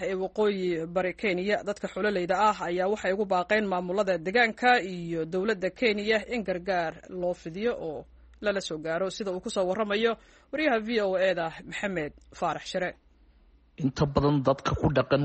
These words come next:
Speaker 2: gobolladani waqooyiga dalkani Kenya, gaar ahaan gobolka waqooyiga bari dalka Kenya, goobaha ay biyaha ka raadaan waa haro waaweyn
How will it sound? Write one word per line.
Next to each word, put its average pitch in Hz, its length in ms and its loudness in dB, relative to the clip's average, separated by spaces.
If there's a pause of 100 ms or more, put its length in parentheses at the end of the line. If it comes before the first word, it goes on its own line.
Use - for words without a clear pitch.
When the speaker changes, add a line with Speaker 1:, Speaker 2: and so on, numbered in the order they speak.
Speaker 2:
gobolladani 113 580 4
waqooyiga 113 640 4 (160)
dalkani 120 480 2
Kenya, 123 440 4
gaar 107 280 0
ahaan 120 240 4
gobolka 113 480 2
waqooyiga 117 580 4
bari 104 280 0
dalka 117 380 0
Kenya, 104 420 2 (580)
goobaha 104 420 0
ay 113 100 6
biyaha 113 380 4
ka - 120 -2
raadaan 110 480 2
waa 107 160 4
haro 110 280 4
waaweyn 110 640 6